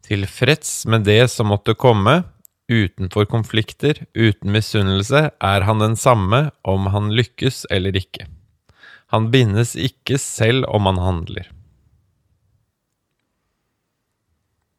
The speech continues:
Ubundet og fri, tanken hans hviler i erkjennelse,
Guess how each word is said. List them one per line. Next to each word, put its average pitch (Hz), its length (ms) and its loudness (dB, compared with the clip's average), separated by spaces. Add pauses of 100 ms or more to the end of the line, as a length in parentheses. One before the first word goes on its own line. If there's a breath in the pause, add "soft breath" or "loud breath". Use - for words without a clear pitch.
(840)
Ubundet 92 800 -2
og 101 80 -8
fri, 117 380 -2 (760)
tanken 95 400 0
hans 120 480 0
hviler 104 640 -2
i 95 240 -4
erkjennelse, 92 880 -2